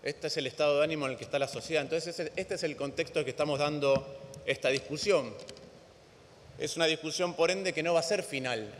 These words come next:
Es una discusión en donde, si todo sigue el curso de los acontecimientos y, y, y el proyecto, el destino de este proyecto es que se apruebe y sea vetado, nos vamos a ver obligados a abordar otra vez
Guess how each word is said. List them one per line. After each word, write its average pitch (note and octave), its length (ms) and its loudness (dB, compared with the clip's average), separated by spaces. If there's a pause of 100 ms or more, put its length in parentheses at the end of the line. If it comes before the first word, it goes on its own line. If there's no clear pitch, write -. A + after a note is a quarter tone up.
Es C#3 140 -4
una D3 100 2
discusión C#3+ 760 0 (420)
en C3 120 -4
donde, C#3+ 340 2
si D3 160 -2
todo F3+ 280 2
sigue F3 240 0
el D#3+ 100 0
curso E3+ 240 -2
de F3 60 -2
los D#3 160 0
acontecimientos E3 1000 -2 (380)
y, A#2 60 -10
y, A#2 460 -6
y A#2 160 -2
el A2+ 160 0
proyecto, D3+ 760 0
el A#2+ 240 -4
destino B2 260 -4
de D#3+ 40 2
este D3+ 140 -4
proyecto C#3 680 -2
es C3 80 -6
que C3+ 120 -6
se C3+ 120 -4
apruebe F3 480 0
y C3 80 -2
sea D3+ 220 2
vetado, F#3+ 500 4 (500)
nos D#3+ 120 2
vamos G#3 260 2
a F3+ 60 8
ver D3 100 2
obligados F#3+ 500 4
a F3+ 40 2
abordar F3+ 880 2
otra F3+ 280 2
vez G#3+ 420 2